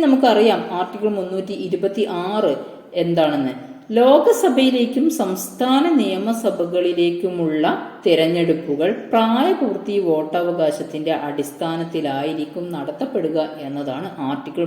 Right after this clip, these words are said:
മുന്നൂറ്റി ഇരുപത്തിയാറിൽ പറയുന്നത്. ഓക്കെ, ആർട്ടിക്കിൾ മുന്നൂറ്റി ഇരുപത്തിയേഴ് എന്താണ്? നിയമനിർമ്മാണ മണ്ഡലങ്ങളിലേക്കുള്ള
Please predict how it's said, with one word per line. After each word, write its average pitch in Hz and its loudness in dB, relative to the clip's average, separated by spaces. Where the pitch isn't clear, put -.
മുന്നൂറ്റി 143 -10
ഇരുപത്തിയാറിൽ 147 -10
പറയുന്നത്. 139 -6
ഓക്കെ, 240 -2
ആർട്ടിക്കിൾ 233 2
മുന്നൂറ്റി 233 6
ഇരുപത്തിയേഴ് 233 6
എന്താണ്? 214 4
നിയമനിർമ്മാണ 214 2
മണ്ഡലങ്ങളിലേക്കുള്ള 170 0